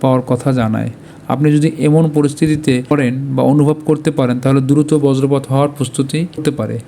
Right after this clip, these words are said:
সেক্ষেত্রে আপনাকে সতর্ক থাকতে হবে। বজ্রপাতের সময় চামড়া ভেজা জুতা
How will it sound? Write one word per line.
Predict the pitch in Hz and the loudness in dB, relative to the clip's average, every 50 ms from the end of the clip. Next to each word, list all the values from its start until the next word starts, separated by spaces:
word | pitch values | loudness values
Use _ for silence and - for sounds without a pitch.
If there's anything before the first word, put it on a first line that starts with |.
| - - | -12 -10
সেক্ষেত্রে | - - 139 135 147 147 143 151 | -4 -4 -2 0 -2 -2 -2 -4
আপনাকে | 147 143 151 147 151 | -4 -2 -2 -4 -4
সতর্ক | 147 - - 135 - 127 131 - 156 160 180 - - - - - - | -4 -4 -6 -4 -2 -4 -2 -2 -4 -4 -4 -6 -12 -20 -20 -20 -10
থাকতে | - - 117 117 - - | -6 -6 -6 -4 -4 -4
হবে। | 113 107 110 - 120 123 | -4 -4 -4 -6 -2 0
বজ্রপাতের | 123 123 131 143 151 151 151 147 160 | 2 2 4 2 2 2 2 2 0
সময় | 151 - - 147 143 131 120 123 131 - - - - - - - | -2 0 -2 0 2 2 2 0 -2 -6 -10 -18 -20 -10 -4 0
চামড়া | - 135 131 139 143 147 147 | 0 2 2 2 2 2 2
ভেজা | 135 135 135 139 147 139 | 2 2 4 4 2 2
জুতা | 135 143 135 135 135 123 117 123 | 2 0 0 0 0 0 0 -2